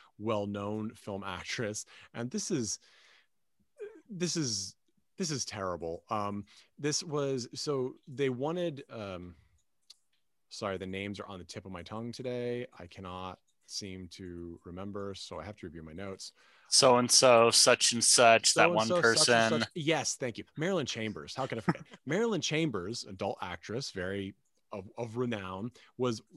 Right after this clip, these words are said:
Speaker 1: they wanted her to play Nikki, and the studio said, "No, she's not pretty enough to be a porn star."
Speaker 2: <laughs>
Speaker 1: And you're like,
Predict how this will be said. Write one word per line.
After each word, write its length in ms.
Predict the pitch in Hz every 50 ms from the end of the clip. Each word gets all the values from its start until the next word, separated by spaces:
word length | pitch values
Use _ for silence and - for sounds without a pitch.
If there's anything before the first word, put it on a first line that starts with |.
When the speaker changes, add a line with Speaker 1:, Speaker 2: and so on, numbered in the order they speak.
| 139
Speaker 1:
they 100 | 113 131
wanted 280 | 139 139 147 165 180 170
her 80 | 160 165
to 80 | 143
play 160 | 120 - 143
Nikki, 380 | 127 131 151 - - 131 110 104 - - - - - -
and 140 | - 147 151
the 40 | 156
studio 540 | 139 - - - 175 190 208 214 202 196 180
said, 460 | 160 - - 160 143 139 135 123 113 - - - - _ _ -
"No, 460 | 151 156 151 151 151 151 151 147 147 _ - - - _
she's 320 | - - - - 214 185 196
not 160 | 208 190 -
pretty 300 | - - 180 170 156 143
enough 240 | 131 123 110 104 -
to 100 | - 117
be 400 | 104 120 113 107 104 101 104 - _ _ _ _ _ _
a 80 | - 127
porn 300 | - - 113 104 90 85
star." 420 | - - - - 71 67 64 - _ _ _ _
Speaker 2:
<laughs> 300 | - 135 123 - - 160
Speaker 1:
And 100 | 143 139
you're 100 | 139 143
like, 180 | 143 139 139 131